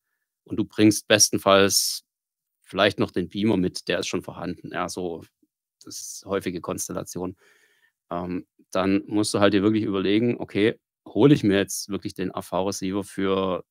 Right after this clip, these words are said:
zweieinhalbtausend oder müssen wir da nicht ehrlicherweise sagen, dass es erstmal für tausend reichen muss? Ja, und, und dann fängst du halt an, okay, wir bereiten Atmos vor, aber wir setzen's noch nicht gleich um.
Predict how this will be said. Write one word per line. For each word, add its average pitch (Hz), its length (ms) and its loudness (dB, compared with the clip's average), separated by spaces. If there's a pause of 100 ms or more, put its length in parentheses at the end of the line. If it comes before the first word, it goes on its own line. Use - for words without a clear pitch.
zweieinhalbtausend 95 1120 -4
oder 95 480 -6 (720)
müssen 110 340 0
wir 107 80 -2
da 101 180 -4
nicht 104 300 -4
ehrlicherweise 101 540 0
sagen, 98 360 -2
dass 95 120 -8
es - 120 -14
erstmal 98 500 -6 (420)
für - 140 -8
tausend 101 400 0
reichen 87 280 -4
muss? - 240 -12 (720)
Ja, 101 280 -8
und, 98 260 -4
und 101 180 -6
dann 104 300 2 (640)
fängst 113 260 0
du 110 40 4
halt 101 140 6
an, 110 220 2
okay, 110 360 0 (260)
wir 101 200 -6
bereiten 101 380 2
Atmos 98 380 -2
vor, 143 380 2 (480)
aber 98 260 0
wir 98 60 -2
setzen's 101 360 -4
noch 104 80 -4
nicht 95 140 -4
gleich 95 260 0
um. 95 260 -4